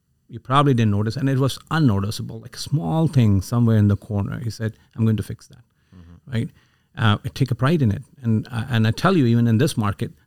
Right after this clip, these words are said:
Speaker 1: that property sold quicker than the other one
Speaker 2: Of course.
Speaker 1: and for more money.
Speaker 2: Yeah.
Speaker 1: Right? Um, eh,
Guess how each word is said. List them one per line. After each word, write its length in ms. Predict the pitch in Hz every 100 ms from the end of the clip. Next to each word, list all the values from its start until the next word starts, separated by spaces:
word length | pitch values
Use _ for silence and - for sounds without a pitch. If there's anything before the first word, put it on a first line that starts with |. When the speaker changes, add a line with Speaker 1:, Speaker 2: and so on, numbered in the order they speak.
| _
Speaker 1:
that 280 | 117 127 123
property 720 | 123 113 117 110 113 135 185 _
sold 680 | _ - - 113 110 110 110 _ _
quicker 460 | - 139 113 104 - _ 117
than 160 | 104
the 140 | 101 110
other 220 | 147 110
one 320 | 90 - -
Speaker 2:
Of 140 | 87 _
course. 220 | 95 95
Speaker 1:
and 100 | 127
for 120 | 117
more 160 | 110 98
money. 280 | 95 135 - _ _ _ _
Speaker 2:
Yeah. 200 | 87 85 - -
Speaker 1:
Right? 300 | 101 117 - _
Um, 360 | 110 104 101 -
eh, 160 | 190